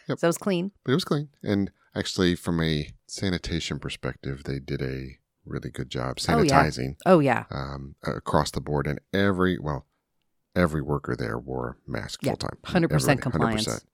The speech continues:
Speaker 1: And
Speaker 2: I saw one of them, like, turn away,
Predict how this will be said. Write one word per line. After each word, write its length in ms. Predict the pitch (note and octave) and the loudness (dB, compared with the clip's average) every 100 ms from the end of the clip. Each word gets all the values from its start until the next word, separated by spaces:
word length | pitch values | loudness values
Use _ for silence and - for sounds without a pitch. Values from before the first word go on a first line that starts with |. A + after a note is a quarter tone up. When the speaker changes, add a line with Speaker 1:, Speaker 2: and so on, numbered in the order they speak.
| _ _ _ _ _ - D2+ C#2+ C#2 | _ _ _ _ _ -8 -4 -2 0
Speaker 1:
And 100 | D#3+ | 4
Speaker 2:
I 40 | |
saw 460 | F3 - D#3 D3+ C3+ | 4 4 4 6 4
one 220 | D3 D3+ D#3+ | 2 2 4
of 160 | E3+ | 2
them, 380 | D#3 D3+ D3+ C#3+ | 2 2 2 0
like, 340 | C3 B2+ - - _ _ _ _ _ _ - | 0 0 -4 -20 _ _ _ _ _ _ -8
turn 240 | E3 D#3+ | -2 2
away, 640 | D3 D3+ D3 D3 C#3+ C#3+ | 2 2 4 4 2 0